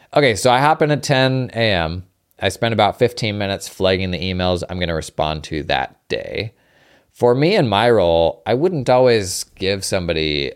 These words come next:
an immediate next day email response. I try to be very mindful of the expectation I set with my responsiveness. And in my role, I had delegated pretty much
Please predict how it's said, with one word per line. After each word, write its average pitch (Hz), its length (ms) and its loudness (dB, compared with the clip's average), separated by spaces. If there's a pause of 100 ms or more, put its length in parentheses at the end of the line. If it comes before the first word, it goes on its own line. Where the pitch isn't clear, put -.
an 78 140 -8
immediate 76 500 -6
next - 360 -8
day 67 260 -4
email 65 280 -12
response. - 480 -14
I 92 100 -6
try 135 180 2
to 156 80 4
be 143 120 4
very 110 240 4
mindful 98 440 -2
of 87 100 0
the 82 140 -2
expectation 90 680 -6
I 78 100 -6
set 82 340 -6
with 82 180 -8
my 80 220 -8
responsiveness. 85 960 -8 (800)
And 117 160 -4
in 117 120 0
my 160 220 2
role, 107 560 2 (240)
I 117 100 0
had 131 180 -2
delegated 113 580 2
pretty 151 160 0
much 120 340 -2